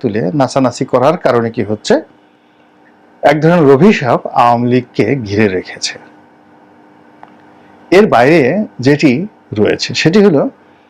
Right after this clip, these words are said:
এই পঁচাত্তরের পনেরোই আগস্টের পর সব মানুষ আওয়ামী লীগের সাথে বেইমানি করেনি, বরং বিশাল একটি মানুষ, শ্রেণীর মানুষ বিদ্রোহ করেছিল,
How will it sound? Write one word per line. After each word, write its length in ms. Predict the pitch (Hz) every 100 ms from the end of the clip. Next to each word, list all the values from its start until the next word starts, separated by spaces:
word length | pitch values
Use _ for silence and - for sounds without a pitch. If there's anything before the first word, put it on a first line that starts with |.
| _ _ _ _ _ _ _
এই 100 | 160 160
পঁচাত্তরের 540 | 170 - 190 202 208 208
পনেরোই 320 | 160 160 196 175 139
আগস্টের 520 | 160 165 - 185 175 -
পর 320 | 110 95 87 92 131 175 - _ _ _ _ _ _ _ _ _ _ _
সব 280 | - - 165 147 113
মানুষ 200 | 131 170 120
আওয়ামী 160 | 120 117
লীগের 160 | 117 -
সাথে 140 | 120 107
বেইমানি 360 | 104 101 98 -
করেনি, 340 | 92 95 85 - _ _ _ _ _ _ _ _ _ _ _ - - - - 151
বরং 220 | 254 185 269 - 127
বিশাল 360 | 156 - 214 190
একটি 140 | 156 139 107
মানুষ, 280 | 120 160 135 - - - _ _ _ _ _ _
শ্রেণীর 340 | - 135 120 117 98
মানুষ 200 | 113 165 120
বিদ্রোহ 300 | 127 123 113 101
করেছিল, 380 | - - - -